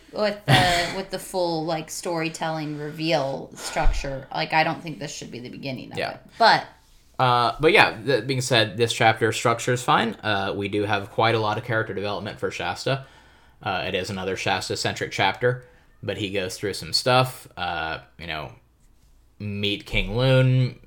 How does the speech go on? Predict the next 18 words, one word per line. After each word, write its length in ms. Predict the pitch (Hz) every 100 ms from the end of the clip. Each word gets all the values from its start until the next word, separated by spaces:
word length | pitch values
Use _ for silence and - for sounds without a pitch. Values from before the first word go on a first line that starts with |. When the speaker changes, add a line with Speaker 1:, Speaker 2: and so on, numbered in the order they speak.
| -
Speaker 2:
He's 160 | 107
a 40 | 110
jolly 320 | 110 110 107
old 200 | 107 104
man. 320 | 110 110 110
It's 180 | 113 -
fun. 380 | 107 104 104 110 - - - _ _ -
Uh, 340 | 95 95 92 107
Speaker 1:
Is 160 | 190 196
he 240 | 151 180 165
Santa? 540 | - 190 180 - 202 - - - - - -
Speaker 2:
he's 200 | 127 113
somebody. 380 | 117 92 - -
Speaker 1:
Is 140 | 101
he 80 | 113
Speaker 2:
Well 80 | 101
Speaker 1:
Father 340 | 196 190 185
Christmas? 400 | 180 190 - -